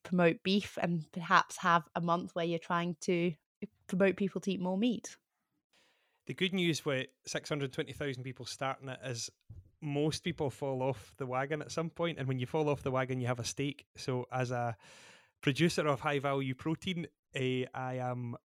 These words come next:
Speaker 2: pleased to see people having a go and then falling off the wagon. So, eh, but joking aside,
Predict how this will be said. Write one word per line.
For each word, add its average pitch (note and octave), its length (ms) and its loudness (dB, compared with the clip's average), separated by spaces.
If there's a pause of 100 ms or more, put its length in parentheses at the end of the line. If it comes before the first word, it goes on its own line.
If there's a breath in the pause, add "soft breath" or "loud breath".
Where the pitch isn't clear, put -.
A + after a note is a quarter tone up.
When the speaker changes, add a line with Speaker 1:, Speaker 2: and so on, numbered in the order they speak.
(140)
Speaker 2:
pleased G3+ 300 -2
to C#3 60 -4
see D3+ 140 -6
people C3+ 260 -8
having B2+ 200 -2
a A#2+ 60 -4
go B2 300 -2
and B2 120 -4
then A#2 100 -2
falling A#2+ 300 -6
off A#2+ 160 -4
the A2+ 80 -8
wagon. A2+ 280 -6
So, - 200 -8 (360 loud breath)
eh, C#3 60 0
but C#3+ 160 -6
joking F#3 320 4
aside, C#3 440 -2